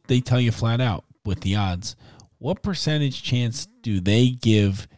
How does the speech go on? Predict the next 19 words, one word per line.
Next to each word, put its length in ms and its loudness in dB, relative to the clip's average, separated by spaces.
team 320 2
X 380 -4
of 200 -6
winning 540 2
this 240 0
game? 340 -10
Or 140 -16
cover, 520 -2
you 220 -4
know, 80 -2
whatever, 480 0
winning. 300 -2
This 200 4
is 60 4
about 260 6
a 60 4
seventy 380 4
percent 360 -4
chance. 400 -14